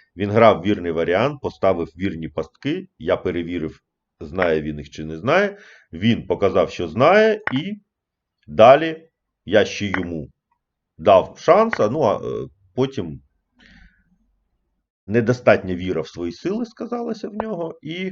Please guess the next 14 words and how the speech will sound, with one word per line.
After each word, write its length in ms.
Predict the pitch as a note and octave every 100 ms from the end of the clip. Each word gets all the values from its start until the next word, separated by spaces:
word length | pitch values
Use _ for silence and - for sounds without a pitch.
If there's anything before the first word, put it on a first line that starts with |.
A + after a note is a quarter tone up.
| F3+
ну, 120 | D#3
тут 400 | B2+ E2+ D#2+ D2
з'їдаємо 520 | D2+ E2 C3+ D#3 C#3+
все. 300 | B2+ - A2+ A2+ - _ _ _ -
Це 80 |
ми 120 | D2+ D2+
ще 160 | -
здалеку 400 | D#2+ B2 C3 B2
бачили. 420 | G2 F2+ - E2+
Недостатня 640 | G2+ B2 B2 B2 A#2 A2+ F2
віра 260 | F#2 F2
в 60 | D#2+
свої 260 | - G2+ B2
сили 380 | - C#4 C4+